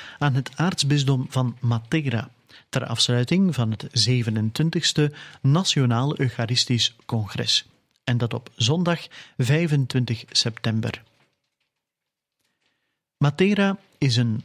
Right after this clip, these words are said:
stad in de regio Basilicata in Zuid-Italië. Als hoofdstad van de provincie Matera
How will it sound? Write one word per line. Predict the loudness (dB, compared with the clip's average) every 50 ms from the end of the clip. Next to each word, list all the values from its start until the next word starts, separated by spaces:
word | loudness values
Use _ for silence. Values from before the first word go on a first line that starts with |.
| -6 -2
stad | -2 -2 0 -2 -4 -4 -4 -8 -4
in | 0 2 2 4
de | 4 2
regio | 2 0 0 2 2 2 2 0 0 -2
Basilicata | -2 -2 -2 0 0 -2 -2 -2 -2 -4 -4 -4 -6 -6 -6 -6 -6 -8 _ _ _ -4
in | -2 0 2 2
Zuid-Italië. | 2 2 2 2 0 -2 -4 -4 -4 -4 -4 -6 -6 -8 -8 -10 _ _ _ _ _ _ _ _ _ _ _ _ _ _ -20 -20 -20 -20 -20 _ _ _ _ _
Als | -2 -2 0 0
hoofdstad | 0 0 0 0 0 -2 -2 0 0 -2 -2 -2
van | -2 -2
de | 0 0
provincie | 0 0 0 2 2 2 2 2 2 2 0
Matera | 0 -2 -4 -4 -4 -4 -2 -2 -2 -2 -4